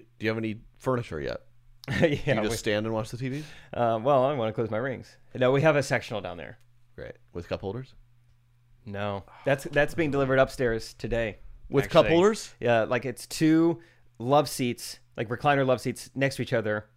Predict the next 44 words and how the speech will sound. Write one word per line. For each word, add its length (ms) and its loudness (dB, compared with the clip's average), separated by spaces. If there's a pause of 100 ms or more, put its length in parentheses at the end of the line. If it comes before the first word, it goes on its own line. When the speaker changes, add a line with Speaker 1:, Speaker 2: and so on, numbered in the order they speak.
(140)
Speaker 2:
with 180 -6
a 100 0
console 460 -4
in 80 -10
the 60 -8
middle. 220 -12 (680)
Speaker 1:
And 160 -8
cup 140 -10
holders. 180 -6
Speaker 2:
And 80 -4
cup 140 -4
holders. 420 -2
Speaker 1:
<laughs> 0 -
Yes, 500 2
dude. 420 0 (580)
That's 260 6
how 80 2
you 100 2
know 140 0
dudes 280 -8
live 160 -6
there. 240 -6
Speaker 2:
Yeah. 320 4 (200)
Speaker 1:
That 220 4
is 120 -6
awesome. 460 -4
Speaker 2:
I'm 140 -2
just 120 -4
like, 140 -2 (360)
every 180 2
time 120 4
I'm 60 0
gonna 80 0
be 100 0
sitting 240 0
here, 140 2
I'm 100 -2
gonna 200 0
have 140 0
a 60 -4
drink. 280 -4
Speaker 1:
Electric, 500 2
mm, 680 -4
electric. 440 -2